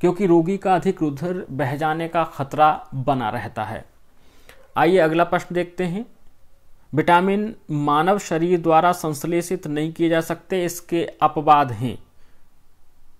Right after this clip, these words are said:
तो इस प्रश्न का सही उत्तर है विटामिन डी और के। जो अधिकतर विटामिन है वो शरीर द्वारा संश्लेषित नहीं होते हैं,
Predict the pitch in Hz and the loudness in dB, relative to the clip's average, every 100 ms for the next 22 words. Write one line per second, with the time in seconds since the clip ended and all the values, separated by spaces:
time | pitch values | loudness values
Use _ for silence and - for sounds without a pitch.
0 | - - 117 120 - 147 - 165 - 170 | -20 -10 -6 -6 -8 -10 -2 -4 -4 -4
1 | 170 170 170 - 165 147 190 190 - 170 | 0 0 0 -8 -6 -2 -2 -2 -2 -4
2 | 143 160 165 147 139 143 156 160 135 131 | -2 -2 -2 -4 -2 -2 0 -4 -4 -4
3 | 160 190 - - - - 156 170 190 - | -4 -6 -12 -20 -8 0 2 2 -2 -16
4 | - - - - - 185 135 - - - | -20 -20 -20 -20 -6 -2 -2 -4 -20 -20
5 | - - - - - - - - - - | -20 -18 -18 -18 -20 -20 -20 -20 -20 -20
6 | - - 120 131 - - - - - 143 | -20 -10 -4 -4 -6 -14 -20 -20 -4 -2
7 | 151 180 - 190 180 - 143 139 147 151 | -2 -4 -2 -2 -2 -8 -8 -6 -4 -4
8 | 156 165 180 135 156 180 180 151 151 147 | -2 -4 -4 -4 -2 -2 -2 -4 -4 0
9 | 156 147 160 139 131 135 139 135 139 127 | 2 2 2 -4 -8 -6 -6 -8 -14 -8
10 | 131 110 170 170 170 180 190 226 | -6 -2 -2 -2 -4 -4 -4 -6